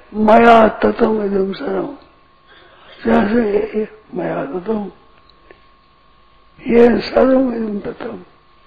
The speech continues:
तीन बार है ये, तीन बार, "येन सर्वमिदं तत्त्वम्", सब जगह व्यापक परिपूर्ण, समान रीति से वो स्वरूप आपका है।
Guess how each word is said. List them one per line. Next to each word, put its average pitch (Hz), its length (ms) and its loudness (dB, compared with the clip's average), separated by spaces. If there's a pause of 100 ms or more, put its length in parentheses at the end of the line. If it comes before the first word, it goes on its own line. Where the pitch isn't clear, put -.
(560)
तीन 220 240 -6
बार - 180 -4
है 285 240 -16
ये, 233 60 -16 (1000)
तीन 196 140 -16
बार, - 300 -20 (760)
"येन 180 300 -4
सर्वमिदं 302 800 -12
तत्त्वम्", - 1300 -12
सब 220 220 4
जगह 190 320 -2
व्यापक 240 360 -14 (120)
परिपूर्ण, 277 500 -16 (1120)
समान 214 680 4
रीति - 220 -4
से - 260 -12 (1500)
वो 151 100 -8
स्वरूप - 440 -20
आपका 262 380 -14
है। - 200 -20